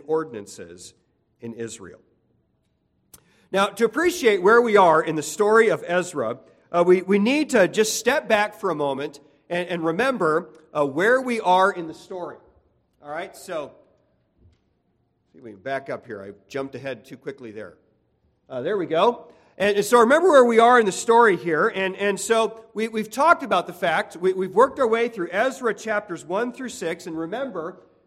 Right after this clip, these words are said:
that the story of the book of Ezra begins when Zerubbabel leads the first group of Jews to return, uh, to Jerusalem,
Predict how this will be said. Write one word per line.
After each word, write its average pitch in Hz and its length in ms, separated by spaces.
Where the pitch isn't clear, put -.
that 190 160
the 175 40
story 262 360
of 220 80
the 185 80
book 220 160
of 202 80
Ezra 190 260
begins 196 560
when 156 240
Zerubbabel 254 720
leads 220 360
the 160 100
first 254 480
group 233 180
of 208 120
Jews 170 340
to 180 140
return, 240 680
uh, 160 140
to 269 320
Jerusalem, 175 840